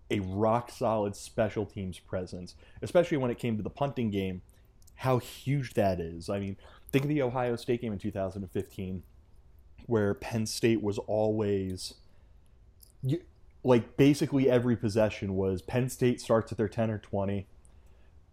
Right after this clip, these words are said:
isn't able to get too terribly much going against a really good Ohio State defense, punts,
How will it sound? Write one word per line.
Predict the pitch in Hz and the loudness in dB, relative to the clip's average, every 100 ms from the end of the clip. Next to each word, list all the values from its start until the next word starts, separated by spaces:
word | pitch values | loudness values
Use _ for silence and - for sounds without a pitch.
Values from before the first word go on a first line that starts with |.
| - - | -20 -2
isn't | 131 131 | 2 6
able | 139 127 | 8 8
to | 123 | 8
get | 123 - | 6 4
too | 127 | 2
terribly | 113 120 113 110 | 6 6 6 6
much | 107 104 - - - | 4 2 -6 -4 4
going | 107 107 104 | 6 6 6
against | 101 - | 4 2
a | |
really | 98 104 101 | 6 6 8
good | 101 | 6
Ohio | 95 101 101 | 6 6 4
State | - 98 | 0 -2
defense, | 123 151 156 139 - - - - - - - - - - - | 0 4 6 4 0 -12 -20 -20 -20 -20 -20 -20 -20 -20 -6
punts, | - 151 156 131 - | 4 8 8 6 0